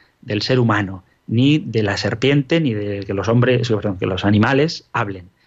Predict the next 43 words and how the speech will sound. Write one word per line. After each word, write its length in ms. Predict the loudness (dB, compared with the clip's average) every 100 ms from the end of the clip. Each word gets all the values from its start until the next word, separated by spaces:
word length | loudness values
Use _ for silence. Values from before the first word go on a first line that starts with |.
| _ -16
sino 180 | -14
que 100 | -8
trata 300 | -2 -2 0
de 80 | -4
expresar 540 | -6 -6 -4 -2 -2 -2
una 160 | -4 -2
verdad 340 | 0 -2 -2 0
teológica, 800 | 2 4 4 4 0 -6 -16 -20 _ _ _
y 100 | -6
es 140 | -6 -2
que 300 | 0 -2 -4 _ _ -6
por 200 | -4 -2
el 180 | -2
demonio 600 | 0 2 4 4 2 -2 -8 _ _ _ -4
es 160 | -4
que 160 | 0 0
entró 460 | 0 0 0 0 -4 _ _
la 240 | -6 -2
muerte 580 | 2 2 0 -2 -4 -4 -6
en 260 | -4 -4 -2
el 220 | 0 2
mundo. 420 | 2 0 0 -4 -6
Así 160 | -4
que 140 | 0 2
la 80 |
intención 640 | 2 2 0 2 2 2 -2 -4
que 140 | -2
tiene 180 | 2 2
de 80 | 2
científico, 520 | 0 0 -2 -2 -6
pues 180 | -8 -8
toda 220 | 0 2
la 100 | 2
intención 400 | 0 0 0 0
que 80 | 0
tenía, 340 | 0 -2 -2
ninguna, 460 | 2 2 4 0 -4 -6
¿eh? 120 | -4
No 460 | 2 4 4 2 -2 -4
es 260 | -4 -4 -4
un 200 | -2 0
libro 380 | 2 2 0 -2
científico, 720 | -12 -12 -4 -4 -4 -10